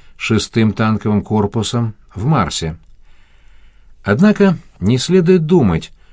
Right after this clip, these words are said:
что общий успех наступления советских войск в операции «Уран» был щукой, выловленной лежебокой Емелей после случайного похода с вёдрами к проруби.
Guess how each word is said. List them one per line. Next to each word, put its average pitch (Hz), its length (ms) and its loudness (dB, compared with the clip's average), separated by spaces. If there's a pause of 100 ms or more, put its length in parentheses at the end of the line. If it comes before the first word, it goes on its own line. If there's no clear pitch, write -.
что - 260 -2
общий 131 220 0
успех 127 420 0
наступления 110 640 0
советских 101 600 -2
войск 110 360 0
в 87 80 -4
операции 101 500 -2
«Уран» 127 400 0 (680)
был 170 260 4
щукой, 85 600 0 (640)
выловленной 113 720 2
лежебокой 101 720 0
Емелей 123 600 0 (440)
после 92 320 0
случайного 104 560 0
похода 95 460 -2
с - 100 -4
вёдрами 98 440 0
к - 80 -8
проруби. 82 520 0